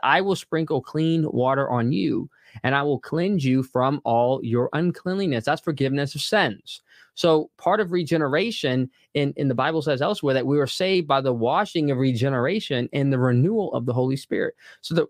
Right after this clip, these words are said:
the way that we're saved is our filth is washed away by the cleansing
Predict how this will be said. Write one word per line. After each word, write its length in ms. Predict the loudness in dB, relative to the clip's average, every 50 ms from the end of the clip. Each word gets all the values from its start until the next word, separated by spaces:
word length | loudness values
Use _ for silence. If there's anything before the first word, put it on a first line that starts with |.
| _ -4
the 140 | -4 -2 0
way 100 | 0 0
that 160 | 0 0 0
we're 140 | 2 0 0
saved 400 | 0 0 0 0 0 2 2 0
is 100 | 0 0
our 220 | 2 0 0 0
filth 640 | -2 -8 -14 -14 -4 0 2 4 4 4 4 2 -2 _
is 260 | 0 0 0 2 0
washed 720 | 0 0 2 2 2 2 2 2 2 2 0 -4 -8 -8 -6
away 560 | -4 -2 0 0 0 2 2 2 0 -2 -4 _ -18 -20 -12 -4
by 380 | -2 0 2 2 2 2 0
the 120 | 0 -2 -4
cleansing 920 | -4 -4 -4 -2 0 0 0 0 0 0 0 0 0 0 0 0 -2 -2